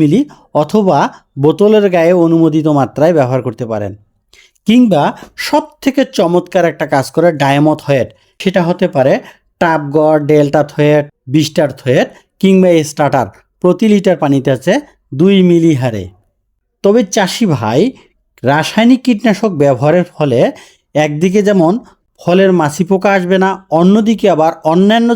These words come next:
যে উপকারী পোকাগুলো রয়েছে, সেটাও কিন্তু আসবে না। আপনি খুব সকালবেলা, অর্থাৎ সকাল ছয়টা থেকে নয়টার মধ্যে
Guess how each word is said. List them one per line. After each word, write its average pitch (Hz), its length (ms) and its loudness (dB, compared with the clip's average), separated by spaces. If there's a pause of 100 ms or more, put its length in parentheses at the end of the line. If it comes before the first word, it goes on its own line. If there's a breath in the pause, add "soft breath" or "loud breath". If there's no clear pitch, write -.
যে 226 40 2 (100)
উপকারী 170 340 0 (100)
পোকাগুলো 151 480 0
রয়েছে, 139 240 0 (100)
সেটাও 135 320 -2
কিন্তু 143 180 -2 (120)
আসবে 107 280 -6
না। 98 60 -8 (560 soft breath)
আপনি 196 220 2 (240)
খুব 233 140 2 (160)
সকালবেলা, 160 480 0 (100)
অর্থাৎ 185 240 -2 (100)
সকাল 175 220 -2 (100)
ছয়টা 156 380 -2
থেকে 185 180 -4 (120)
নয়টার 143 400 0
মধ্যে 127 240 0